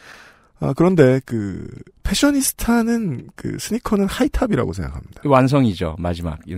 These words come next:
Speaker 1: 네. 에어조던을 신어보신 적이 있으십니까?
Speaker 2: 아직은 없습니다. <laughs>
Speaker 1: 경찰은 그런데 약하더라고요.
Speaker 2: <laughs> 아,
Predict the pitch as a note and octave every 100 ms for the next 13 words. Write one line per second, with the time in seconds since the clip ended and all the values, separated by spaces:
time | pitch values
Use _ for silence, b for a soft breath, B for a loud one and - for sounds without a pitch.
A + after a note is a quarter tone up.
0 | F#2 D#3 A2+ E2 C#2+ _ _ B B B
1 | B B - D3 G3+ A3+ A#3+ A3+ A3 G3+
2 | F3 E3+ D#3 C3+ - C3 B2 B2 B2+ _
3 | _ _ _ - G2+ A#2 A#2+ A#2 A2+ G2+
4 | - A2 G#2 - G#2 G2+ - - - -
5 | _ _ _ _ _ - - C3+ D#3 G#3+
6 | A3+ D3+ F#3+ A2+ - D3+ C#3 - F#3+ G3+